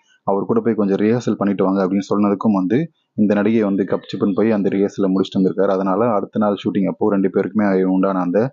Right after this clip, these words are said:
கெமிஸ்ட்ரி பயங்கரமா ஒர்க் அவுட் ஆயிருக்கு. So, அதுக்கேத்தா போல படமும் வந்து முழுக்க அந்த ஹீரோ, ஹீரோயினோட அந்த உதட்டை வந்து பதம் பார்த்திருப்பாரு. மொத்த காட்சிகள், படுக்கறை காட்சிகளை வெளுத்து வாங்கியிருப்பாரு.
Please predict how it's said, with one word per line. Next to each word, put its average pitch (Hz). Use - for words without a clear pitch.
கெமிஸ்ட்ரி 127
பயங்கரமா 98
ஒர்க் 95
அவுட் 95
ஆயிருக்கு. 123
So, 131
அதுக்கேத்தா 110
போல 92
படமும் 120
வந்து 110
முழுக்க 113
அந்த 104
ஹீரோ, 110
ஹீரோயினோட 104
அந்த 101
உதட்டை 113
வந்து 104
பதம் 101
பார்த்திருப்பாரு. 92
மொத்த 107
காட்சிகள், 95
படுக்கறை 101
காட்சிகளை 95
வெளுத்து 101
வாங்கியிருப்பாரு. 95